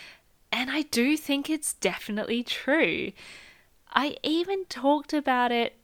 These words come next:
briefly, um, during my six-month reflection. So those of you who are in my Wonder Women in stem Facebook group will know that I put up a video about the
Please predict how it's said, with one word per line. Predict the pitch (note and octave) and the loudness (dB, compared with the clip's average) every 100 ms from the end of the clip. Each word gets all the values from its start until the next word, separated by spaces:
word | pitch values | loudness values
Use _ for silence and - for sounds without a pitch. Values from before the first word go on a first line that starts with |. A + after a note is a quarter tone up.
| _ _ _ | _ _ _
briefly, | - A#3 A#3 - - A3+ A3 G#3+ G#3+ - - | -2 2 0 -2 -2 0 2 2 0 -4 -2
um, | F#3+ G3 F#3 F3+ E3+ - | 0 0 -2 -4 -6 -10
during | - G#3 A3 C4+ C#4+ | -4 0 0 -2 -4
my | A#3 G#3+ G3+ G3+ G3 G3 - | -4 -2 -2 -2 -2 -4 -6
six-month | - - B3+ C4 - A#3+ A3 G3+ F#3 - - | -6 -2 -2 -2 -6 -2 0 0 -2 -12 -8
reflection. | F#3 F3+ - F#3 - - E3+ - | -8 -6 -2 -2 -2 -6 -6 -6
So | F#3 G3+ | -4 -2
those | F#3+ G#3 B3+ | 2 2 2
of | D#4 | -2
you | C#4 B3+ G#3 - | -4 -4 -4 -2
who | G3+ | 0
are | F#3+ F#3 - _ | 2 0 -4 _
in | G#3 G#3 G#3 G#3 | -6 -4 -4 -4
my | G3+ F#3 F3+ | -4 -2 -2
Wonder | F3+ F3 F#3+ G3+ G3+ | -4 -4 -2 -2 -2
Women | G3 G3 F#3 | -2 -2 -4
in | - F3+ | -6 -6
stem | - - F#3 F3 F3 | -4 -4 -4 -4 -6
Facebook | - E3+ F3+ - - - - | -6 -2 -2 -2 -6 -8 -6
group | F3 F3 C#4+ - - - - - - - | -2 0 0 -2 -14 -14 -14 -16 -18 -4
will | G#3 G#3+ G#3+ G#3+ G#3+ - _ _ _ | 0 2 4 2 2 -4 _ _ _
know | G3+ G#3+ A#3+ C4 | -6 0 4 4
that | C#4 B3+ | 4 2
I | - A3 | 2 0
put | - - | -2 -2
up | D#4+ E4+ | 0 0
a | E4+ | -2
video | C4 A#3+ A#3 A3 G#3+ - | -2 0 0 0 0 -2
about | F#3+ G3 F#3 F3+ F3 _ _ | -4 -2 0 0 0 _ _
the | G3+ G3 G3 G3 | -4 -2 -2 -6